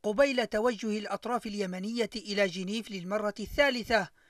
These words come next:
منذ بدء الأزمة اليمنية الناجمة عن انقلاب ميليشيا الحوثي أواخر عام ألفين وأربعة عشر،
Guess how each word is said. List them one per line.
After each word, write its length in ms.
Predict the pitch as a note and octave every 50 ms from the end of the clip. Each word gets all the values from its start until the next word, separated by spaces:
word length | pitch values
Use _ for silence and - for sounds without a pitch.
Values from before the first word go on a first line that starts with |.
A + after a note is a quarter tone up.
| _ _ _ _ -
منذ 240 | G3 G3 F3 F#3+
بدء 300 | F3+ A3 A3+ F3+ - G#3+
الأزمة 480 | G3 F#3+ - - A3+ G3 A#3 G#3+ G#3 - -
اليمنية 800 | G#3+ F#3+ G3+ G3 F#3+ F#3+ G3+ A3+ B3+ A#3 G#3+ A#3 A3 G3+ E3+ - _ _ _ _ _ _ -
الناجمة 500 | F3 F3 F3 E3+ E3 D#3+ G3+ A3+ G#3+ G3+ - -
عن 180 | F#3 F3 F#3 F#3
انقلاب 400 | F3 - F#3+ F#3+ A3 A3 F#3+ G3+
ميليشيا 520 | F#3+ F3+ F#3 F#3 G#3 G#3+ G3 - G#3+ G3+
الحوثي 460 | F3 - D3 A3+ A3 G3 - G#3 G#3
أواخر 520 | - - F3+ F#3 G#3+ A3 G3+ - G#3+ G3+ G3
عام 320 | F#3 F3 F#3+ G#3+ G3+ F#3+
ألفين 440 | F#3 - F#3+ F3+ - - G#3+ G#3+ G3
وأربعة 560 | F3+ F#3 F#3 F3+ F3 E3 F#3+ E3+ F3 F#3+ - -
عشر، 460 | G#3+ A3 C#4 B3+ - B3 A3+ G3